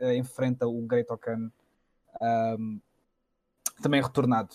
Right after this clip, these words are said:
Ah, cada vez vê-se mais, ah, o papel que o, que o Tanahashi tá, ahm, tá a começar a ter no, no roster da, da New Japan. Não que ele esteja acabado, to-, a todos os anos o pessoal grita que é o fim, que é o último ano do, do Tanahashi.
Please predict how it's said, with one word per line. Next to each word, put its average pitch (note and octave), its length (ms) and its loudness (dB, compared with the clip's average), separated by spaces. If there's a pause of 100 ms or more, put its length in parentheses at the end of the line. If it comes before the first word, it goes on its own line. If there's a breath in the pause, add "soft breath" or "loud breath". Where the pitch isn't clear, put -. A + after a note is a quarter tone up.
(140)
Ah, C#3 560 0
cada F3 200 4
vez E3+ 180 4
vê-se E3 340 2
mais, D#3 520 2
ah, C3+ 160 2
o C3+ 120 0
papel C#3+ 320 2
que C3+ 120 -10
o, C3 320 -2
que C3+ 80 -2
o B2+ 40 -2
Tanahashi B2+ 480 0
tá, A#2+ 520 2
ahm, G#2+ 320 -12 (920 soft breath)
tá G2 440 0
a C3+ 40 0
começar C3 380 2
a D3 60 6
ter C#3 180 4
no, C#3 160 4
no C#3 260 6
roster C3 300 4
da, A#2+ 280 6
da A#2+ 120 6
New B2+ 140 4
Japan. C3 300 4 (120)
Não D3+ 260 4
que E3 140 2
ele D#3 80 6
esteja D3+ 320 2
acabado, B2+ 500 2
to-, C#3+ 200 2
a B2+ 100 4
todos C3 260 2
os B2+ 140 2
anos C3+ 220 2
o B2+ 60 -4
pessoal B2+ 220 2
grita C3 300 0
que B2 80 -4
é C3 40 2
o B2 60 4
fim, C3 300 -2
que C3 80 -6
é - 20 4
o C3 40 6
último C3+ 340 2
ano C3 180 2
do, B2 220 -4
do B2 100 -10
Tanahashi. B2 640 0